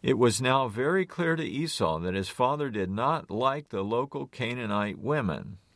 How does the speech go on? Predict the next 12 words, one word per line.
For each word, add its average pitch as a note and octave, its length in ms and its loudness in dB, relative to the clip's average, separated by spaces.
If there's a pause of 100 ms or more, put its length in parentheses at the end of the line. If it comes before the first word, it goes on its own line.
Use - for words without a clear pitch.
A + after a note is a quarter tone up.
(200)
Well, F#2 260 2
that's G#2+ 300 2
why, G2+ 500 -2
because F#2 520 -2
they G2+ 160 4
were A2+ 180 0
foreign F#2 680 2 (180)
and F2+ 220 4
they F#2 140 6 (420)
worshipped G2+ 600 2
foreign B2+ 460 4
gods, B2+ 600 -2